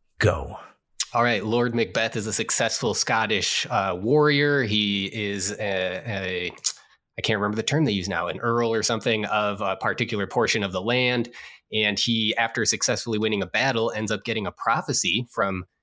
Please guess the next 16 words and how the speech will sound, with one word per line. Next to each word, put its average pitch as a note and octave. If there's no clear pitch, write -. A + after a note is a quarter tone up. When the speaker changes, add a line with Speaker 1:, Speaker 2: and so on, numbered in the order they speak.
Speaker 2:
some F#2
witches, A2+
uh, F2+
maybe G2
one F#2+
witch, B2
maybe G2+
multiple F#2+
witches, C3
Speaker 1:
<laughs> -
Speaker 2:
depending. C3+
And A2
this, -
uh, G#2+
gives C3
him D3